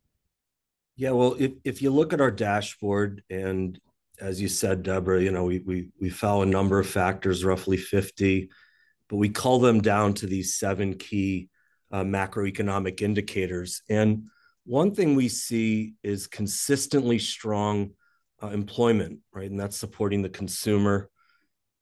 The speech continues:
And despite the fact that we'll probably get a higher, uh, G D P number for the th-, third, you know, growth is slowing. And we see this, uh, in housing, we see this in survey data for,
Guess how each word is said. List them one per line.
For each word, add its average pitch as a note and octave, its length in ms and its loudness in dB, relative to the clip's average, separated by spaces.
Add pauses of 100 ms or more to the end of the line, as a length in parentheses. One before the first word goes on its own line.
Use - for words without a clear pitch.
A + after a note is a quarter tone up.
And A2 380 0
despite D3 500 0
the C#3+ 100 0
fact B2+ 420 -2
that A2+ 120 -8
we'll G#2+ 140 -4
probably A#2 480 0
get G#2+ 180 -2
a G#2 80 0
higher, A2 560 0 (480)
uh, G2+ 120 -12
G G2 240 -8
D G#2+ 100 -2
P A#2 260 -2
number G#2+ 380 0
for G#2 180 -10
the F#2+ 60 -10
th-, - 200 -20 (1040)
third, G#2 120 -4 (280)
you A2+ 80 -6
know, A2 80 -4
growth C3+ 340 2
is - 180 -4
slowing. A2+ 500 0 (280)
And G2+ 380 -6
we G#2+ 180 -2
see A2+ 300 -6
this, A2 500 0 (560)
uh, F2 60 -20 (120)
in F#2 140 -6
housing, C3+ 600 0
we G#2+ 100 0
see - 180 -8
this G#2 240 -4
in F#2+ 80 -6
survey B2 500 0
data B2 400 2
for, F#2 520 -6